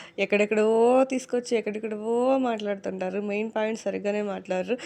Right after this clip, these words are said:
మెయిన్గా సంజన గారికి రీతు అంటే పర్సనల్గా నచ్చదు, అది టార్గెట్ చేస్తూ ఎప్పుడూ ట్రిగ్గర్ చేస్తూనే ఉంటుంది. ఇంకా రీతు కూడా అంతే, ఆ, పోన్లే అని వదిలేదు అక్కడితో. దాన్ని అట్లాగే తీసి, తీసి, తీసి, తీసి,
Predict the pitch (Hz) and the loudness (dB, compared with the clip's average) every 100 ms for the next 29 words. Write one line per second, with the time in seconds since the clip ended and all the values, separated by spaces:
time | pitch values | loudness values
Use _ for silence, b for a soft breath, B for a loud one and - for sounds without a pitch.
0 | B 269 - 233 247 269 285 247 226 240 | B -12 2 6 6 6 4 2 0 2
1 | 254 247 233 233 262 226 226 240 220 220 | 2 2 0 4 4 4 0 2 2 0
2 | 247 208 - 226 220 226 196 180 - 208 | 0 -2 -2 -6 -2 -2 -2 -4 -2 0
3 | 175 196 B B B B B - 220 233 | 0 -4 B B B B B 2 2 4
4 | 294 247 226 226 254 233 226 269 240 220 | 4 4 4 2 2 0 2 2 2 4
5 | 233 233 208 220 214 208 208 220 214 220 | 0 2 0 -2 0 -4 0 0 0 0
6 | 214 196 180 190 214 B B B 240 240 | -2 -4 -4 -4 -6 B B B -2 4
7 | 247 233 262 269 262 262 247 220 220 277 | 4 4 2 2 2 4 4 2 2 4
8 | 294 240 220 220 214 220 - 240 247 247 | 4 4 6 4 4 -2 2 4 4 4
9 | 240 247 220 202 240 220 196 - 190 196 | 2 2 0 2 2 4 2 -2 -4 0
10 | 196 196 202 202 196 196 202 208 220 220 | 2 0 0 0 0 0 -2 0 -2 0
11 | 208 - 214 208 202 202 208 214 208 214 | -6 -2 -4 -4 -6 -6 -6 -6 -6 -6